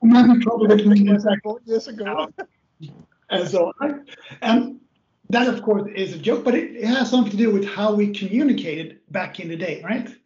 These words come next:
Speaker 2: Mm.
Speaker 1: Cloud is fantastic, and if you don't understand it, then you don't really know what cloud is. You're, what I see now, sorry, go, Thomas.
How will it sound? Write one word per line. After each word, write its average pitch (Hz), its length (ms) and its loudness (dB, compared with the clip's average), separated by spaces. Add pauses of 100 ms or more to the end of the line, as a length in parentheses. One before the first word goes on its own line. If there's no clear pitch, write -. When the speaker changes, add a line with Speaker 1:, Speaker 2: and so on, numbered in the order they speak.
(500)
Speaker 2:
Mm. 107 280 -10 (300)
Speaker 1:
Cloud 254 260 4
is 214 100 -2
fantastic, 196 640 -4
and 190 100 -10
if 190 120 -10
you 196 80 -6
don't 247 200 0
understand 180 520 -4
it, 175 100 -10
then 185 180 -4
you 165 360 -12 (100)
don't 170 240 -10
really 165 300 -8
know 156 500 -8
what 165 240 -8
cloud 156 320 -6
is. - 400 -6
You're, 185 360 -4 (1300)
what 196 180 2
I 208 120 4
see 254 320 2
now, 220 480 2
sorry, 175 220 -8
go, 180 120 -4
Thomas. 160 380 -12